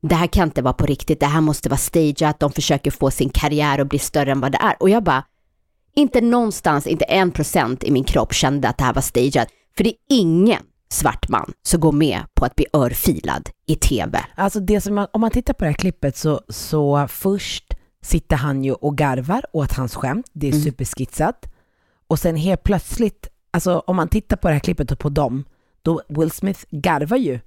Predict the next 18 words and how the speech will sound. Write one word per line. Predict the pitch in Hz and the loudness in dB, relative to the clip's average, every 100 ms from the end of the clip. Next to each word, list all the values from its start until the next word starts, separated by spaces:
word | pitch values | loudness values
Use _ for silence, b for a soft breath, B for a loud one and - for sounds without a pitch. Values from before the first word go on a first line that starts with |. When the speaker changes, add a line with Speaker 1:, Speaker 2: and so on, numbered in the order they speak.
| - | -6
Speaker 2:
när | 151 | -2
han | 143 | 0
säger | 131 139 117 | -2 -2 -2
det | 117 | -2
här | 117 | -6
först. | - 110 - - - _ _ _ B B B | -8 -10 -12 -16 -20 _ _ _ B B B
Speaker 1:
Alltså, | 185 - | 0 2
grejen | 190 226 247 190 | 4 4 4 2
är | 139 | 0
som | 143 165 143 143 - | 0 0 0 0 -2
du | 151 175 | 2 2
kanske | - 143 - | 2 0 0
inte | 139 - | 0 0
har | 131 | -2
sett, | - 127 - | 0 -2 -2
för | - 151 127 | 0 2 2
jag | 160 160 156 | 2 2 4
har, | 170 160 | 4 2